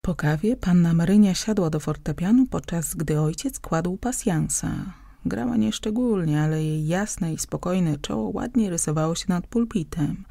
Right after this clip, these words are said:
Koło piątej pan Pławicki spojrzał na zegarek i rzekł: „Jamiszowie nie przyjeżdżają”. „Przyjadą jeszcze”, odpowiedziała Marynia. Ale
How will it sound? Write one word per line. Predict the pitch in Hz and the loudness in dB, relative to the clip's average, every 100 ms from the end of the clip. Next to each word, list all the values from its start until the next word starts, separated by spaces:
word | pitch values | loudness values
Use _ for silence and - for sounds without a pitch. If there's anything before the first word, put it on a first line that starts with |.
| - - - - | -18 -18 -16 0
Koło | 151 151 | 4 4
piątej | 156 170 185 254 233 | 4 2 2 2 0
pan | 151 156 | 0 0
Pławicki | - 147 180 - - 156 | 0 0 -2 -6 -8 -6
spojrzał | - 190 180 143 | 0 0 2 2
na | 139 | 2
zegarek | 131 117 156 196 226 277 | 0 0 0 0 0 0
i | |
rzekł: | 240 156 139 - - 165 - _ _ _ _ 208 | 2 2 -2 -8 -12 -12 -12 _ _ _ _ 4
„Jamiszowie | 202 202 226 - 285 180 165 | 6 6 4 2 4 4 4
nie | 165 160 | 0 -2
przyjeżdżają”. | - 170 170 - 165 160 165 - 196 - - - - - - | -2 -2 0 2 2 2 0 -2 -6 -8 -20 -20 -20 -20 -14
„Przyjadą | - 277 277 185 202 226 170 160 | -4 2 6 8 8 6 6 4
jeszcze”, | 160 - - - | 2 -2 -8 -10
odpowiedziała | - 156 151 160 170 | -2 0 2 4 6
Marynia. | 196 214 175 156 - - - - - - - | 6 8 6 4 -2 -8 -18 -20 -20 -14 -2
Ale | 170 | 0